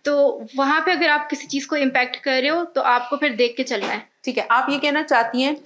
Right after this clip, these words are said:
Speaker 2: कि जहाँ तक आप social norms की conformance के साथ जा रहे हैं, वहाँ तक ये आपकी empowerment है, go with it, आपको किसी को नहीं रोकना चाहिए।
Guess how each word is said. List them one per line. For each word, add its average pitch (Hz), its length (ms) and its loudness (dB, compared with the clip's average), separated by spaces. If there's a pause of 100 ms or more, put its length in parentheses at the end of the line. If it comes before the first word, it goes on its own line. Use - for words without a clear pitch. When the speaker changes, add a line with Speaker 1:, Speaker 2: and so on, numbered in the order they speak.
(220)
Speaker 2:
कि 247 100 0
जहाँ 269 440 2
तक 294 300 2
आप 247 240 4
social 262 480 2
norms 240 680 0
की 247 540 -6 (160)
conformance 262 800 0
के 262 160 0
साथ 220 360 0
जा 190 220 4
रहे 202 220 0
हैं, 208 320 -4
वहाँ 214 340 0
तक 254 180 -2
ये 226 80 -2
आपकी 202 240 0
empowerment 202 600 -2
है, 254 220 -4
go 180 260 -2
with 240 120 2
it, 311 140 0 (520)
आपको 202 280 0
किसी 220 180 -8
को 240 100 0
नहीं 226 180 -4
रोकना 240 300 -2
चाहिए। 262 400 -2